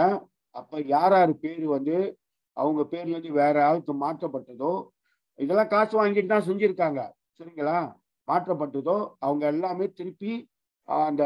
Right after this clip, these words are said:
சம்மந்தப்பட்டவங்களுக்கே கொடுத்தாச்சு. கொடுத்துட்ட பிறகு பி கே நேசன் கூட ஒரு பேச்சுவார்த்தை நடத்தினாங்க. ஆஹ், அதுக்கு முன்னுக்கு வந்துட்டு பாத்தீங்களா, ஆஹ், ஒய் வி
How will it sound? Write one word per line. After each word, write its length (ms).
சம்மந்தப்பட்டவங்களுக்கே 840
கொடுத்தாச்சு. 560
கொடுத்துட்ட 360
பிறகு 320
பி 160
கே 100
நேசன் 300
கூட 200
ஒரு 160
பேச்சுவார்த்தை 600
நடத்தினாங்க. 480
ஆஹ், 300
அதுக்கு 400
முன்னுக்கு 480
வந்துட்டு 260
பாத்தீங்களா, 500
ஆஹ், 400
ஒய் 180
வி 120